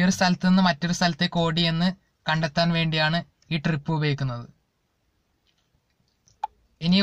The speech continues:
വലതുവശത്തെ നോബിനെ പറ്റി പരിചയപ്പെടാം. ഇതൊന്ന് press ചെയ്യുകയാണ്. ഇപ്പോൾ ഇവിടെ average mileage ആണ് കാണിക്കുന്നത്.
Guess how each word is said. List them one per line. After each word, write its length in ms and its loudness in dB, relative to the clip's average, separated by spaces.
വലതുവശത്തെ 680 2
നോബിനെ 400 2
പറ്റി 220 -2
പരിചയപ്പെടാം. 540 -2
ഇതൊന്ന് 320 4
press 280 0
ചെയ്യുകയാണ്. 460 0
ഇപ്പോൾ 200 2
ഇവിടെ 200 4
average 460 4
mileage 380 2
ആണ് 180 4
കാണിക്കുന്നത്. 480 -2